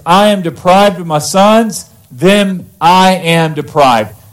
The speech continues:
Jacob has come to the realization that he says, "I am not in control.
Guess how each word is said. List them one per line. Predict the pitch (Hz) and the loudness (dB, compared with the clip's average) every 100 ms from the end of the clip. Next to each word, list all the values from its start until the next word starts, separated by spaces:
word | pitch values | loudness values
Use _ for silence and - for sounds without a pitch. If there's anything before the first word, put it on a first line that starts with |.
| - | -20
Jacob | - 170 202 214 208 | -4 2 2 2 -4
has | 151 131 | -6 -6
come | 170 180 | -2 -2
to | 185 | -2
the | 165 | -4
realization | 165 165 170 139 139 120 123 | 0 2 2 0 -2 -2 -6
that | 113 | -12
he | 113 | -12
says, | 110 131 120 | -6 -6 0
"I | 143 165 | 2 2
am | 131 123 | 0 0
not | 139 147 | 2 2
in | 143 139 | -2 -10
control. | 151 123 - 117 104 101 | -14 -14 -2 2 2 0